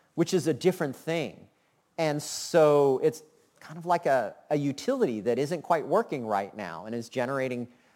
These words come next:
some pretty bad effects. And so we have to figure out how to make that utility work better well before it's a, a self-governed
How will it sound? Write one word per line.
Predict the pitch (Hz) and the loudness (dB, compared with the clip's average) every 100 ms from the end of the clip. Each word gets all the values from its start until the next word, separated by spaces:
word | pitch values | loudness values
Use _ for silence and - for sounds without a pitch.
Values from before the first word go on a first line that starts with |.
| _ | _
some | - 147 131 | -2 -2 0
pretty | - 160 | -2 -2
bad | 139 131 135 | 4 4 4
effects. | 117 - 160 117 - | 2 2 2 2 -4
And | 127 | -10
so | 117 143 | -4 -2
we | 127 | -2
have | 135 131 | -4 -4
to | |
figure | 135 160 147 143 | -4 -2 4 4
out | 117 | 4
how | 139 | 0
to | 131 | -2
make | 131 123 | -4 0
that | 139 139 | 0 0
utility | 131 156 143 127 120 _ _ | -4 -2 -2 -2 -4 _ _
work | - 147 131 117 | 4 4 4 2
better | 135 143 117 - - _ | 4 4 2 -2 -14 _
well | 139 151 156 | 8 8 8
before | 131 127 156 147 143 | 4 0 4 6 6
it's | 117 - | 4 2
a, | 107 95 - | 0 -2 -4
a | 127 | -4
self-governed | 120 160 127 - - 120 120 104 98 | 2 6 6 4 2 4 2 -4 -6